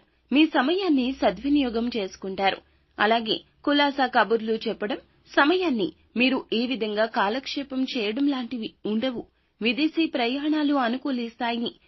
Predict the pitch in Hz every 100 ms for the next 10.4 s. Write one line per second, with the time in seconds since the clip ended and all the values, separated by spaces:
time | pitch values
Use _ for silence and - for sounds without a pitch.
0 | _ - 269 302 294 269 254 226 247 240
1 | 226 208 208 220 226 190 175 202 214 208
2 | 254 262 571 - _ - 220 233 247 277
3 | 269 240 247 202 226 233 247 262 311 262
4 | 220 247 277 254 - 190 196 233 - 214
5 | 302 640 _ _ - 294 294 330 330 311
6 | 285 262 285 240 254 254 233 196 202 196
7 | 190 202 _ _ _ _ - 349 330 392
8 | 466 285 - 285 254 220 214 - 175 190
9 | 214 208 196 185 190 185 185 170 - _
10 | _ - 220